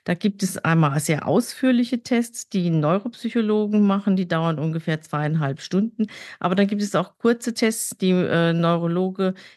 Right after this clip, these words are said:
direkt machen kann oder auch zum Teil machen's die Hausärzte, die dann einfach nur fünfzehn Minuten dauert.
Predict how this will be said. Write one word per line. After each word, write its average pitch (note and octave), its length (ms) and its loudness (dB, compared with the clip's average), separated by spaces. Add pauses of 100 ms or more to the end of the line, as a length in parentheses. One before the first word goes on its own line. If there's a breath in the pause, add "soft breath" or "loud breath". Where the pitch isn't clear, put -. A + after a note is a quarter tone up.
(120)
direkt G#3 320 -2
machen G3+ 240 2
kann G3 220 0
oder D#3+ 240 0
auch E3 100 -6
zum E3 160 -6
Teil D#3+ 240 0
machen's D#3+ 320 -2
die D#3+ 140 0
Hausärzte, G3 760 -2
die F3+ 160 -4
dann E3+ 160 2
einfach E3+ 380 -4
nur E3+ 80 -2
fünfzehn E3+ 520 -2
Minuten E3 460 0
dauert. C3+ 380 0